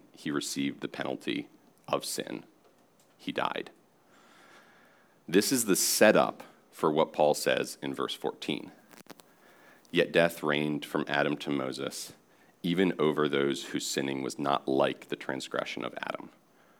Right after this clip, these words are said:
who was a type of the one who was to come." Paul's point's this. Not only did Adam die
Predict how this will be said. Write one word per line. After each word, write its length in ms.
who 100
was 220
a 60
type 440
of 100
the 80
one 200
who 100
was 200
to 100
come." 300
Paul's 200
point's 280
this. 420
Not 280
only 500
did 120
Adam 280
die 340